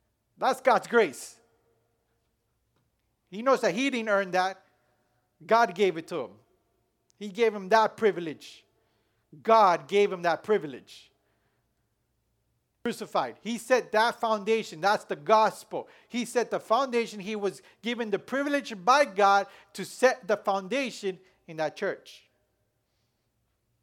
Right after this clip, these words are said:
But he knew that there were going to come a day where other ministers or the leaders will come in after him and built on top of that foundation that he created. You know, Paul knew that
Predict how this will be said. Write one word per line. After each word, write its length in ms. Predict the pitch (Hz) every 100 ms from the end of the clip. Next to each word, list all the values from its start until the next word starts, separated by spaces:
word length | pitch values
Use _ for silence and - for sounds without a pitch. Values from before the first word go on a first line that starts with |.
| _ _ _ _ _ _ _ _ _ _
But 120 | 175
he 140 | 170 233
knew 380 | 233 320 381 359
that 120 | 202
there 140 | 185
were 80 | 175
going 260 | 165 175 175
to 200 | 185 160 - _ _
come 220 | 202 185
a 60 | 175
day 500 | 151 220 214 190 - _ _
where 260 | 160 156 190
other 200 | 226 226
ministers 760 | 208 226 208 - 170 139 -
or 160 | 185 202
the 120 | 190
leaders 500 | 180 240 208 175 156
will 140 | 160
come 320 | 151 202 226 220
in 100 | 214
after 420 | 220 220 - 175
him 240 | 160 175 _ _ _ _ -
and 140 | 165
built 240 | 151 302 208
on 100 | 180
top 240 | 185 185
of 60 | 165
that 200 | 165 160
foundation 540 | 160 156 143 139 170
that 140 | 143 123
he 260 | 143 160 _ _ _
created. 360 | 196 285 135 _
You 140 | 262
know, 140 | 151 143
Paul 200 | 180 269
knew 160 | 262 254
that 240 | 214 160